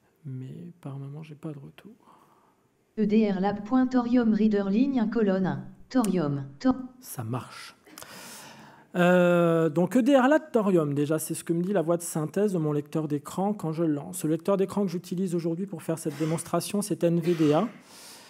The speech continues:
Speaker 1: N V D A, c'est un lecteur d'écran qui est gratuit, disponible dans énormément de langues, euh,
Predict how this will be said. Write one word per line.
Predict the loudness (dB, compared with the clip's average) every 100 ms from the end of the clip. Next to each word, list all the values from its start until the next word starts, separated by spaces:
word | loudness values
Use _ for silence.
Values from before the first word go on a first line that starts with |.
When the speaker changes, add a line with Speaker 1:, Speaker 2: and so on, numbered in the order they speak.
| -10 -2
Speaker 1:
N | 0
V | 2
D | 4
A, | 4
c'est | 2 -2
un |
lecteur | -2 0 0
d'écran | -2 -4 -6
qui | -2 -4
est |
gratuit, | -2 -6 -6 -4 0 2 0 -6 _ _ _ _ _ _ _ _ -8
disponible | -6 -4 -2 0 2 2 2 2 2 0
dans | -2 -4 -2
énormément | 0 0 0 0 0
de | -2
langues, | -2 0 -2 -4 -6 _ -20 -20 -20 -20 _ -6
euh, | -2 -2 0 0 -2